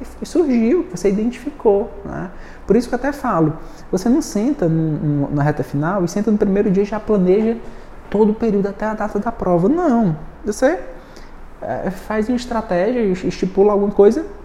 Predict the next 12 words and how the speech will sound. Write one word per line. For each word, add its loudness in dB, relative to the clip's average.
um 4
mês 6
no 0
máximo, -2
por 0
exemplo, 0
até 2
o 6
dia 4
do 0
primeiro 2
simulado. -4